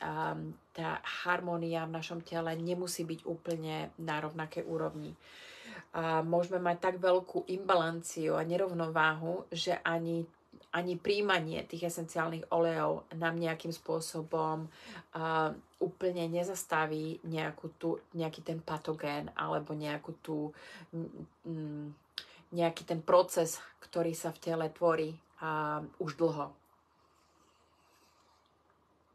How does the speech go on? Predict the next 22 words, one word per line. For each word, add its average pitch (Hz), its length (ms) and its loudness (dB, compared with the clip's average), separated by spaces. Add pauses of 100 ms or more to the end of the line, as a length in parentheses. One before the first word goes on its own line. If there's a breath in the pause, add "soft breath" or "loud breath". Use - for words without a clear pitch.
(1120)
Keď 196 160 8
rozprávame 202 480 4
o - 80 2
autoimunitných 170 880 4
ochoreniach, 165 720 -2 (720)
tie 208 80 0
nikdy 185 320 -4
nevznikajú 156 480 -6
z 147 160 -4
jedného 151 240 -8
dňa 151 320 -6
na 139 80 -6
druhý. 143 320 -8 (720 loud breath)
To 220 80 -4
je 202 80 2
proces 190 800 4 (160)
dlhodobý 160 640 4 (640 loud breath)
v - 60 -12
našom 165 400 0
tele 156 400 0 (400)
a 170 80 -8
proste 180 560 0